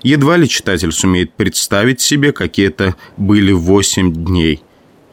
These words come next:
Счастлив он, если память не рисует ему подобных картин.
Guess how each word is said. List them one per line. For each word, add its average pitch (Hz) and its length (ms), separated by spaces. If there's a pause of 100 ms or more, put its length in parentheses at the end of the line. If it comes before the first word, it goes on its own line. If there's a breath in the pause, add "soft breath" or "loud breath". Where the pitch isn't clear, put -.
(200)
Счастлив 147 760
он, 127 160
если 104 400
память 123 480
не 98 160
рисует 110 460
ему 92 300
подобных 87 600
картин. 87 540